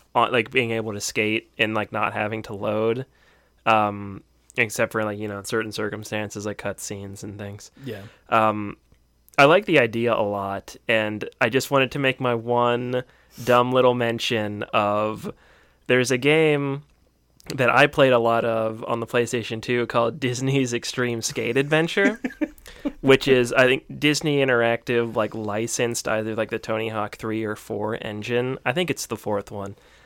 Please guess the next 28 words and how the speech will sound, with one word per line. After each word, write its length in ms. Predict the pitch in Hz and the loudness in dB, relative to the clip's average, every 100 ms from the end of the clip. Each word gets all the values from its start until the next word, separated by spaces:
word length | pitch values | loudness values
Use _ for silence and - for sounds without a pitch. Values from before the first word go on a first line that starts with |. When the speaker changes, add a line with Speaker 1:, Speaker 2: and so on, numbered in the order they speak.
| _ - 110 | _ -8 0
Speaker 1:
Um, 500 | 104 104 104 131 - _ _ - - _ 120 | 0 0 -2 -6 -10 _ _ -20 -20 _ 0
and, 200 | 123 120 | 2 2
and 220 | 117 113 | 0 0
made 240 | 110 110 | -2 -2
a 40 | 113 | -2
skateboard, 600 | - 110 - 123 123 127 | -4 -4 -2 0 2 2
like, 140 | 113 | 0
a 60 | 110 | -2
Disney 500 | 98 107 113 113 110 | -4 -6 -6 -6 -6
skateboarding 760 | - 104 104 120 123 135 143 | -8 -8 -6 -2 0 0 -2
game. 380 | 143 151 156 165 | 0 0 0 -4
Speaker 2:
Mm-hmm. 720 | 151 131 113 101 - _ - | -6 -6 -8 -12 -16 _ 4
Speaker 1:
Um, 300 | 117 113 110 - 127 | 6 6 4 -2 2
and 340 | 120 117 110 - _ | 4 2 -4 -14 _
the 100 | 139 | 0
way 220 | 131 180 208 | 2 2 4
that 180 | 139 - | 2 2
it's 240 | 123 - | -2 -2
structured 720 | - 120 107 - 113 101 104 | -2 0 0 -2 -4 -4 -4
is 380 | 110 101 - - - - - - - | -6 -6 -8 -10 -14 -20 -20 -20 -2
it 180 | 120 - | -2 0
has, 300 | 127 120 123 | 2 2 2
like, 120 | 117 | 0
a 120 | 104 | -6
hub 560 | - - 113 123 127 131 - - | -8 2 2 2 -4 -10 -16 -18
town 680 | - 113 113 127 143 151 165 _ _ _ | -6 0 2 2 0 -4 -8 _ _ _
called 320 | 127 117 113 - | 2 4 4 2
Ollywood. 880 | 107 107 127 131 135 143 143 151 | 0 2 0 0 0 0 0 -4